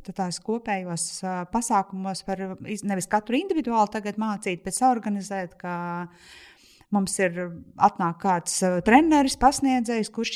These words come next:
iespējams tajā mikromācīšanās stilā un veidā tajās pašās trīsdesmit minūtēs parāda mums trīs, ā, trikus, kā mēs tur kaut ko varam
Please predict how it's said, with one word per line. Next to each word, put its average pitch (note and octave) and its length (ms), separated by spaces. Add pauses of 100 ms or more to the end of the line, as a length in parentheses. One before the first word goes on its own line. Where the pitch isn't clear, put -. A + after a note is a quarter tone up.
iespējams G3+ 640
tajā F#3 300
mikromācīšanās F3 1200
stilā A#3+ 340
un E3 80
veidā C4 540 (500)
tajās G3 320
pašās A#3+ 400
trīsdesmit F#3 560
minūtēs A#3 640
parāda G3+ 560
mums F3+ 480 (800)
trīs, G#3 400 (160)
ā, F3 400 (520)
trikus, C#4 520
kā A#3 240
mēs G3+ 320
tur - 160
kaut F3 240
ko A#3 160
varam G3+ 240